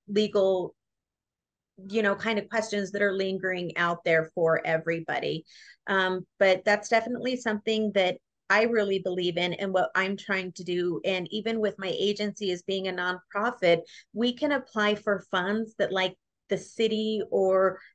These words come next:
Pura or Urban or, or the C S R P, who doesn't have the five oh one C three status,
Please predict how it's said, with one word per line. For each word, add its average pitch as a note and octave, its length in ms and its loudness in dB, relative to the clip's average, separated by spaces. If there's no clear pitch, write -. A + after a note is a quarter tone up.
Pura G#3+ 600 6
or G3 320 4
Urban G3 320 -4
or, G#3 140 6
or G3 440 4
the F3+ 380 4
C A3+ 240 -2
S G#3 160 -2
R F#3 180 0
P, A#3 300 -4
who G3+ 100 -2
doesn't F#3 300 -2
have G3 260 0
the F3 220 2
five F#3+ 180 0
oh G3 80 0
one F#3 220 -4
C G3 160 -8
three F#3+ 360 -10
status, G3 580 0